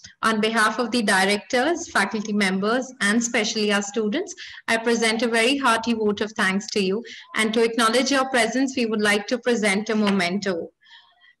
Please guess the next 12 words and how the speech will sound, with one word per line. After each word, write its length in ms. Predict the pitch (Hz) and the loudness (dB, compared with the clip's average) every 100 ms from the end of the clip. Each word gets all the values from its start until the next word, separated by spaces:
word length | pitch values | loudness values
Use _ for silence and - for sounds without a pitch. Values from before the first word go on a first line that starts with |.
| - | 0
And 280 | 202 208 | 2 4
we 100 | 208 | 4
look 220 | 233 269 - | 4 2 2
forward 320 | 262 254 277 | 2 2 2
to 100 | 285 | 2
your 220 | 247 240 | 2 2
continued 680 | 254 214 233 262 262 269 240 | 2 2 4 2 2 2 2
association 800 | 202 202 214 220 196 202 - 202 | 0 0 -4 0 2 0 0 0
with 180 | 202 | 0
Asian 380 | 190 180 180 196 | 0 0 -2 -2
Education 560 | 170 170 180 175 - 175 | -2 -4 -4 -4 -4 -8
Group. 240 | - - | -10 -12